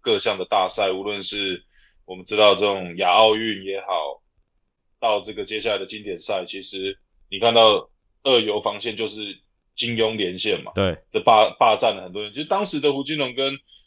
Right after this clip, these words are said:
Speaker 1: 庸基，我记得他们也都是这个常-，刚从这个小联盟开始，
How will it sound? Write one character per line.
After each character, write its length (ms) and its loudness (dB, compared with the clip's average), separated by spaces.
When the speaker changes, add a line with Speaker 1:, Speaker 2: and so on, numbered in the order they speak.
Speaker 1:
庸 160 -4
基， 100 0
我 120 4
记 140 0
得 300 4
他 120 2
们 140 2
也 140 2
都 160 2
是 260 -6
这 100 -6
个 120 2
常-， 440 -2
刚 180 6
从 160 0
这 80 -2
个 60 2
小 140 2
联 100 -4
盟 240 -2
开 240 4
始， 160 -4